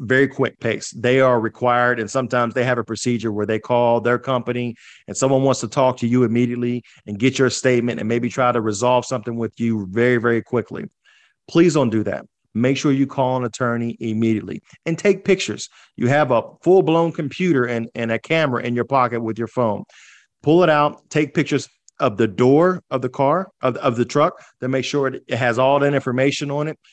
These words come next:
Take pictures of that. Take pictures of the license plate. Take pictures of the truck, the accident, the scene, everything you can think of, take pictures of, because that becomes very, very crucial in your case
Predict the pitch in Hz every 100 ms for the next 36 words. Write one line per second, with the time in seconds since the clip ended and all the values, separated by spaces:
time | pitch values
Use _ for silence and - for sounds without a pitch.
0 | _ _ 143 147 156 - 113 113 131 160
1 | 180 - 131 - 127 127 117 - 107 101
2 | 104 131 147 160 - 165 170 165 - -
3 | - 185 180 202 165 135 120 101 - 165
4 | 170 175 - 120 - 143 156 160 160 156
5 | - 110 - 151 156 156 151 143 165 208
6 | 196 190 180 175 175 - 170 139 127 113
7 | 113 - - _ - 127 - 139 - 104
8 | 98 - - 120 107 151 160 160 143 110
9 | 131 170 165 165 147 - 208 208 - 113
10 | 107 - - - - 139 135 143 143 170
11 | 143 123